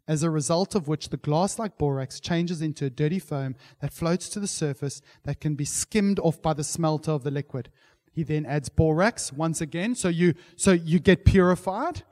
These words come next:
and then he adds more, and you get purified again.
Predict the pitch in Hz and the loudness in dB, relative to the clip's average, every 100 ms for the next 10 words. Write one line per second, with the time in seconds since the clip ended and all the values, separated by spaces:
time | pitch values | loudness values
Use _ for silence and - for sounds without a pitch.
0 | _ _ _ _ _ _ _ _ 147 156 | _ _ _ _ _ _ _ _ -6 -4
1 | 151 151 147 151 - 160 208 302 330 - | -4 -4 -4 -4 -2 0 2 0 -2 -12
2 | _ _ _ 123 131 139 - 170 170 165 | _ _ _ -8 -4 -4 0 4 4 4
3 | 175 165 160 165 233 | 2 2 0 2 2